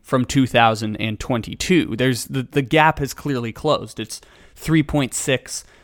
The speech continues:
to two point four five. If we remove the outliers on both sides, the offensive one doesn't change dramatically. It still averages out to two point four if we round up.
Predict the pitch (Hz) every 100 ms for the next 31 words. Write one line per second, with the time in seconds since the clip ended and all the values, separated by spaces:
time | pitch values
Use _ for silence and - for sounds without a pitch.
0 | - - 139 - 135 - 131 110 - 107
1 | 101 170 151 - - - - - 175 156
2 | 180 156 160 190 180 208 143 160 147 143
3 | 131 123 123 127 135 135 - 139 135 135
4 | 135 - 156 180 190 - 160 160 165 156
5 | 143 143 - - 131 139 127 113 104 107
6 | 131 - 160 131 - - 151 135 120 123
7 | 131 120 117 113 117 110 - 127 - 120
8 | - - 117 123 123 120 117 123 107 110
9 | 110 101 104 135 -